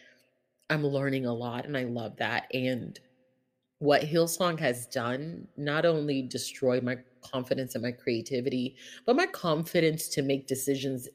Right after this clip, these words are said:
at work. My confidence to trust what I see,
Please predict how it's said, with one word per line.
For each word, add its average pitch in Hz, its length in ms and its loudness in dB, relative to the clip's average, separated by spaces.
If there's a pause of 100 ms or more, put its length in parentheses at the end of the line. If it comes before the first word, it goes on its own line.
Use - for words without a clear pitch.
(100)
at 131 220 -6 (100)
work. 113 600 -4 (1400)
My 165 120 6
confidence 190 760 0
to 147 140 0
trust - 800 0
what 160 200 4
I 143 140 6
see, 135 720 0